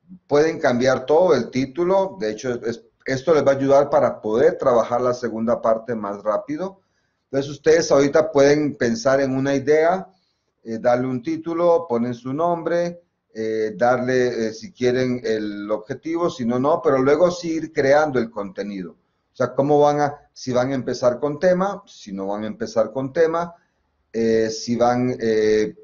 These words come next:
si pueden dejar, si quieren usar esas músicas, la pueden hacer, cómo van a enganchar al auditor,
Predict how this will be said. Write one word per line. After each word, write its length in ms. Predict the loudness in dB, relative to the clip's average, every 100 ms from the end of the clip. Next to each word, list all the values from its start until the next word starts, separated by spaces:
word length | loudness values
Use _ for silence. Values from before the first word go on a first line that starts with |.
| _ _ _ _
si 180 | -12 -4
pueden 340 | 0 0 0
dejar, 280 | 0 -2 -4
si 180 | -6 -6
quieren 260 | -2 0
usar 240 | 0 0 0
esas 240 | 2 0
músicas, 500 | 0 -4 -4 -2 -2
la 160 | -2 -2
pueden 280 | -2 0 -2
hacer, 420 | 0 0 0 -2 -18 _ _
cómo 280 | -4 2 4
van 220 | 4 2
a 120 | 2 0
enganchar 640 | 0 0 -2 0 0 2
al 100 | 2
auditor, 720 | 2 0 -2 0 0 0